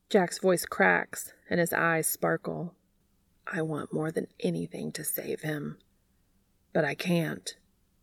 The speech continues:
He's my father, and I'm not able to save him."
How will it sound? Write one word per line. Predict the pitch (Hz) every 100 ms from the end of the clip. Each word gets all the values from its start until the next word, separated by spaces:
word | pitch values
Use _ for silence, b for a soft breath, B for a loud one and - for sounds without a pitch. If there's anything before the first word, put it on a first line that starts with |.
| _ _
He's | - 175
my | 170 160
father, | 160 - 165 160 160 -
and | 151 160
I'm | 160
not | 165 160 -
able | 160 165 151
to | -
save | 151 151 147 147
him." | 127 104